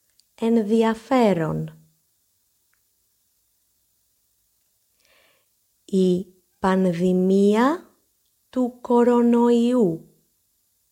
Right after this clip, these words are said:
Πάω για ύπνο. Ο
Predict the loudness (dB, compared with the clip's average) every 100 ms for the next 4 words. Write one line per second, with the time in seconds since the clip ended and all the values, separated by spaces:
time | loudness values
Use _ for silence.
0 | _ _ _ _ _ _ _ _ _ _
1 | _ _ _ _ _ _ _ _ _ _
2 | _ _ _ _ _ _ _ -4 0 2
3 | 2 0 -2 -10 -2 0 2 2 0 -2
4 | -8 -6 -6 -8 -14 _ _ _ _ _
5 | _ _ _ _ _ _ _ _ _ _
6 | _ _ _ _ _ _ _ _ _ _
7 | _ _ _ _ _ _ _ -4 0 2
8 | 0